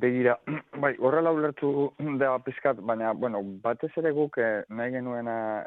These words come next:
eman, eh, ze guk badakigu ikerkuntza kazetaritza gaur egun ematen da, bai, orain gutxi, eh, nik Argia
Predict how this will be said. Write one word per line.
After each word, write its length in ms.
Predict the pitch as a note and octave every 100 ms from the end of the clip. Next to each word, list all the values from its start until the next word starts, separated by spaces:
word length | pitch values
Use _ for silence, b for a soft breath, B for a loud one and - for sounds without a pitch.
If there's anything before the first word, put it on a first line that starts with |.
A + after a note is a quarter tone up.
| G#2
eman, 300 | A2 A2 A2 - -
eh, 200 | F#2 F#2 -
ze 100 | F#2+
guk 160 | G#2 B2
badakigu 840 | B2 A#2+ C3 - A2+ A2+ A2 G#2 - _ -
ikerkuntza 580 | F#2 A2+ A2+ B2 A#2 A2+
kazetaritza 600 | G2+ - G2+ G2+ A2+ A#2
gaur 160 | G2 G#2+
egun 240 | G#2 A#2
ematen 480 | A2+ G#2+ A#2 G2 G#2
da, 80 | F#2+ -
bai, 160 | E2+ G2+
orain 240 | F2 F#2+
gutxi, 380 | G2 G2 A#2+ A2
eh, 300 | - E2 D#2
nik 220 | E2+ F2 E2 -
Argia 540 | F2+ F2 E2+ F#2+ F2+